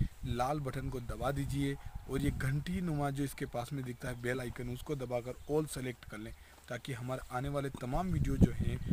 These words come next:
उनके notification आपको मिल जाए। और फिर क्या चाहिए, बस फिर तो आप वीडियो देखते ही जाइए। पर लेकिन main point ये है कि अभी हमें आपके सहयोग की बहुत ज़्यादा ज़रूरत है।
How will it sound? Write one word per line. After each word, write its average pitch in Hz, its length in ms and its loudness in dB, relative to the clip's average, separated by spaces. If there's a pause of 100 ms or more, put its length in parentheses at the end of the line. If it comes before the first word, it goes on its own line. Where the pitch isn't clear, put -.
(160)
उनके 151 220 2
notification 143 840 0
आपको 117 280 -6
मिल 113 200 -2
जाए। 113 220 -6 (420)
और 127 160 0
फिर 151 380 -2
क्या 120 120 -4
चाहिए, 117 360 -6
बस 127 340 -4 (520)
फिर 127 140 -2
तो 135 280 -2 (120)
आप 120 160 -2 (640)
वीडियो 127 240 -2
देखते 127 360 -2
ही 147 120 0
जाइए। 143 320 0
पर - 380 -8
लेकिन 170 220 0
main 151 240 2
point 170 300 2
ये 160 60 4
है 156 120 0
कि 156 100 -6 (140)
अभी 160 220 -2
हमें 147 220 2
आपके 127 260 -2
सहयोग 120 500 -4
की 147 60 -6
बहुत 139 320 -2
ज़्यादा 123 240 -2
ज़रूरत 127 400 -6
है। 151 140 -4